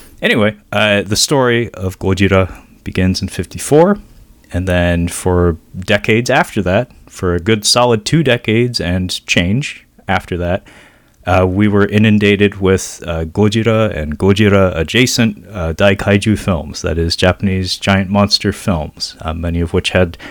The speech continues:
special effects done by Eiji Tsuburaya. Um, and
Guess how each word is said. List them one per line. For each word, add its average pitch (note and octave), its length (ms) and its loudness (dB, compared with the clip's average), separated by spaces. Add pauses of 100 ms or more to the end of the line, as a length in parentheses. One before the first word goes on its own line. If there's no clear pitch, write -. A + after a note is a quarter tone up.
(400)
special - 400 2
effects F#2 400 0
done F2 280 0
by E2+ 200 0
Eiji F2+ 480 0
Tsuburaya. F2+ 680 0 (760)
Um, E2+ 380 2 (1600)
and A#2 400 2